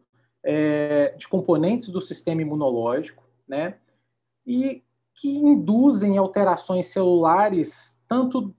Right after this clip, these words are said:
no ponto fenotípico quanto características funcionais dessas células, tá?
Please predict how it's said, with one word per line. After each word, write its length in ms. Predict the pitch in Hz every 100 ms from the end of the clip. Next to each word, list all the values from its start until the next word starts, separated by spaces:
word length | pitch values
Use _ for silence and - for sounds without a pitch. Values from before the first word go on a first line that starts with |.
| -
no 260 | 185 208 214
ponto 400 | - 190 185 180
fenotípico 960 | - 196 175 160 - 214 220 - 214 _
quanto 640 | 208 202 202 220 214 214 208
características 840 | 208 202 196 202 185 185 - 190
funcionais 880 | - 233 220 254 202 165 175 175 147
dessas 340 | 147 - 135 -
células, 500 | - - _ _ _ _ _ _ _ -
tá? 280 | 127 143